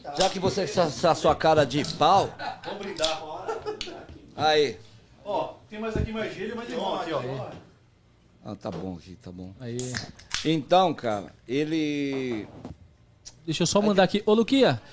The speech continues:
Speaker 3: eu só
Speaker 1: Tem,
Speaker 3: vou te
Speaker 1: tem
Speaker 3: pedir pra
Speaker 1: recado
Speaker 3: quando,
Speaker 1: aí?
Speaker 3: quando tiver a batucada, a gente inverter e abrir na geral também, mais também. Porque,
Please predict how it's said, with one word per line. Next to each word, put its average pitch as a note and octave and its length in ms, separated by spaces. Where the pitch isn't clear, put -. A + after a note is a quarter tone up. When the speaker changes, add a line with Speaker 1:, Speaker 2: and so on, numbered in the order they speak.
Speaker 3:
eu - 60
só A3 100
Speaker 1:
Tem, B3 60
Speaker 3:
vou A#3+ 100
te - 40
Speaker 1:
tem C4 100
Speaker 3:
pedir A3+ 140
pra A#3+ 140
Speaker 1:
recado G#3+ 140
Speaker 3:
quando, C4 120
Speaker 1:
aí? C#3+ 200
Speaker 3:
quando G#3+ 240
tiver F#3+ 260
a F3+ 100
batucada, G3 500
a - 20
gente F#3+ 240
inverter G3 680
e E3+ 120
abrir F3 340
na F3 120
geral E3 260
também, E3 260
mais E3 200
também. D#3+ 240
Porque, D#3 200